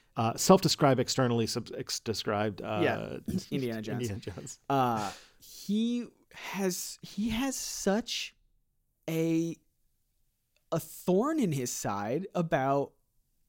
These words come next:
Speaker 2: e-, the building of the pyramids, and he is so verbally, vocally, just like, "Did they really use ramps,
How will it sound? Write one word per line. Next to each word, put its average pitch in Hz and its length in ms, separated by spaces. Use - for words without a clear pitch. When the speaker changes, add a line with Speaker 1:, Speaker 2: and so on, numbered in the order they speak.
Speaker 2:
e-, 190 240
the 170 200
building 175 520
of 190 140
the 208 80
pyramids, 185 680
and 196 180
he 220 240
is 214 100
so 214 640
verbally, 175 760
vocally, 151 880
just 160 220
like, 151 220
"Did 196 120
they 165 160
really 151 640
use 233 480
ramps, 170 840